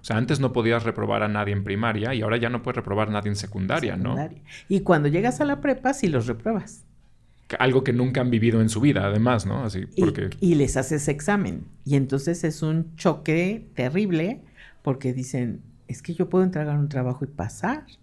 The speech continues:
Speaker 1: ¿Y cuál es la justificación para esa reforma? Tú que estás en las preparatorias y oyes que pasa esto,
Speaker 2: A mí me da
Speaker 1: o
Speaker 2: el
Speaker 1: sea
Speaker 2: ataque chino,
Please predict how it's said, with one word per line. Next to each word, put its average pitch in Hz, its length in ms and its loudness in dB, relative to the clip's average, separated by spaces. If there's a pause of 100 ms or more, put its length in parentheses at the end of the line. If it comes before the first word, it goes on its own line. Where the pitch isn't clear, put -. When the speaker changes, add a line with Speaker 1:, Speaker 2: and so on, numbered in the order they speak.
(300)
Speaker 1:
¿Y - 60 -10
cuál - 180 -4
es 202 80 -8
la 185 80 -4
justificación 110 640 -6
para 113 140 0
esa 113 100 -4
reforma? 101 380 -2
Tú 165 100 4
que 170 80 -2
estás 170 240 0
en 151 80 -4
las 120 120 0
preparatorias 120 840 -4 (460)
y 104 140 -4
oyes 123 320 2
que - 100 -8
pasa 113 340 -6
esto, 135 460 -6 (160)
Speaker 2:
A 160 140 0
mí 185 120 2
me 220 140 4
da 170 60 4
Speaker 1:
o 160 40 2
Speaker 2:
el 160 60 2
Speaker 1:
sea 139 120 2
Speaker 2:
ataque 147 260 0
chino, 226 480 0